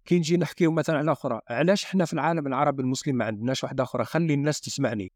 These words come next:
رانا نديفلوبي في سيرتان بلاتفورم في الارتيفيشال انتليجنس في الهاي انرجي فيزيكس، it will be the best. رانا نديفلوبي في سيرتان تكنيكس اللي هما الكمبيوتين is costless مقارنة،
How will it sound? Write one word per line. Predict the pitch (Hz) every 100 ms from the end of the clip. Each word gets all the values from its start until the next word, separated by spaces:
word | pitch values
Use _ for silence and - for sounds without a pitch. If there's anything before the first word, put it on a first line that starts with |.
| 139
رانا | 175 190
نديفلوبي | 175 156 151 156 - 175
في | 160
سيرتان | 143 175 - 151
بلاتفورم | 151 151 165
في | 147
الارتيفيشال | 147 139 - 139 151 147
انتليجنس | 135 151 156 135
في |
الهاي | 135 143
انرجي | 143 131
فيزيكس، | 131 147 147 -
it | 131
will | 143
be | 127 113
the | 113 139
best. | - _ -
رانا | 156 180
نديفلوبي | 170 156 156 156 170
في | 165
سيرتان | 151 156 165 143
تكنيكس | 147 165 160 -
اللي | 147
هما | 147
الكمبيوتين | 139 156 135 165 147 139
is | 131
costless | - 175 - 139 117 - _
مقارنة، | - 123 127 147 151 139 147